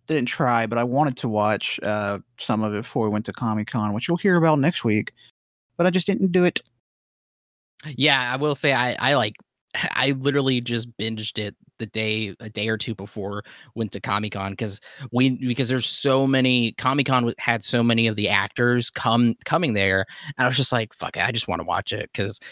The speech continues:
Speaker 2: I've, I'll talk about the other show later, but yeah.
Speaker 1: All right, I guess, uh, now it goes on to the actual twenty twenty-three shows.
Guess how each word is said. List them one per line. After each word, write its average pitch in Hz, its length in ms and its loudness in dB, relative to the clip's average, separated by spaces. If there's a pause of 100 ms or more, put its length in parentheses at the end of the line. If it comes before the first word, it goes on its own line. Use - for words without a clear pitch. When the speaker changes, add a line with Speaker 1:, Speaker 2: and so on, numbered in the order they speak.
(520)
Speaker 2:
I've, 117 260 0 (840)
I'll 76 180 -2
talk - 200 -8
about - 240 -6 (140)
the 82 100 -8
other 87 100 -6
show 92 200 -2
later, 87 320 -8 (400)
but - 180 -4 (120)
yeah. 90 200 -2 (3250)
Speaker 1:
All 123 180 4
right, 202 320 6
I 120 60 6
guess, 143 280 0
uh, 135 220 4 (180)
now 131 280 4
it 139 80 2
goes 127 220 2
on 131 220 4
to 113 500 0 (140)
the 98 380 2
actual 120 360 2
twenty 120 240 2
twenty-three 120 500 0
shows. 95 640 -4